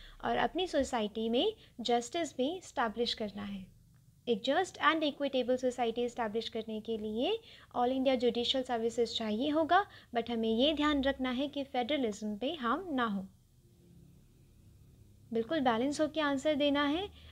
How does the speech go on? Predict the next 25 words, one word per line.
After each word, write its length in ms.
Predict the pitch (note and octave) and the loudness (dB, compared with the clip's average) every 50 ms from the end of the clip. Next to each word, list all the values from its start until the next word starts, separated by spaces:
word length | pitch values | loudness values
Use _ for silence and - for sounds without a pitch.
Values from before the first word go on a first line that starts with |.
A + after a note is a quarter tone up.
| - - | -8 -2
अनबायस्ड 680 | - C4+ C4+ D4+ D4 C4 B3+ G#3+ G#3+ C#4 E4 D4 - - | 0 0 2 2 2 4 4 2 2 0 -2 -2 -4 -10
तरीके 420 | C#4+ - D#4 C#4 D4 C#4 D4 D4 C#4 | -4 -2 0 0 0 -2 -2 -4 -4
से 100 | - D#4 | 0 0
आपको 300 | C#4+ C4 - - - C#4+ | 0 0 0 -2 -4 -2
आंसर 320 | C4+ B3 A#3+ A#3 C4 B3+ | 0 0 -2 0 -2 0
देना 280 | A3+ A#3 A3 G#3 G#3 G#3+ | 0 0 0 0 -2 -2
है। 180 | G#3 G3 F3+ - - - _ - - - - - - - - - - - - - - - - - - - - - - - G#3+ G#3 G3+ - - - - - - - | -4 -4 -6 -10 -16 -20 _ -20 -20 -20 -20 -20 -20 -20 -20 -20 -20 -20 -20 -20 -20 -20 -20 -20 -20 -20 -20 -20 -20 -18 -18 -18 -18 -18 -20 -20 -20 -20 -10 -6
<clears throat> 260 | B3+ B3 C4 A#3+ G#3 - - - - - - - - - - - - - - - - - - - - - - - - - - - - - | -4 -2 -2 -2 -4 -6 -12 -20 -20 -20 -20 -20 -20 -20 -20 -20 -20 -20 -20 -20 -20 -20 -20 -20 -20 -20 -20 -20 -20 -20 -20 -20 -4 2
नेक्स्ट 240 | C#4+ C#4 C4 - - | 2 2 2 4 2
इंपॉर्टेंट 420 | D#4 D4+ C#4 D#4 D4+ D4+ D#4+ D#4+ | 2 6 8 8 8 8 8 6
देखते 260 | D4+ D#4 D4+ - E4 D#4+ | 6 6 6 6 4 4
हैं, 140 | E4 G4+ | 4 4
coal 280 | G#4+ - D4+ D4 D4+ D#4+ | 2 4 4 4 4 6
phase 300 | D#4+ E4 D#4 D4+ C#4 D#4 | 4 4 4 6 8 8
out 200 | D#4 D#4+ F#4 - | 8 6 6 4
in 220 | - D4 C#4+ D4 | 2 2 2 2
cop 200 | - - D4 C#4 | 4 6 4 4
twenty 340 | C4+ - - D4 C#4 C4+ C4+ | 4 2 0 2 2 4 4
eight 300 | D4 C#4 C4+ C#4+ C#4 - | 4 6 6 4 4 2
pledge, 280 | C#4+ C#4+ F4+ G4 - D#4+ C4+ | 2 2 2 2 2 2 4
India 300 | B3+ C4 B3+ B3 B3+ C4 | 6 8 8 8 6 4
refrains 320 | B3+ - C#4 C#4 C#4 - - | 4 4 2 2 2 0 0
from 240 | C#4 B3 B3 B3+ C4 | 0 2 4 4 4
endorsing 600 | C4+ D4+ D4+ D#4+ D#4 - D#4+ D#4 D4+ D4+ F4 G4 | 4 4 4 2 2 2 0 2 4 4 2 2
it। 100 | - | 0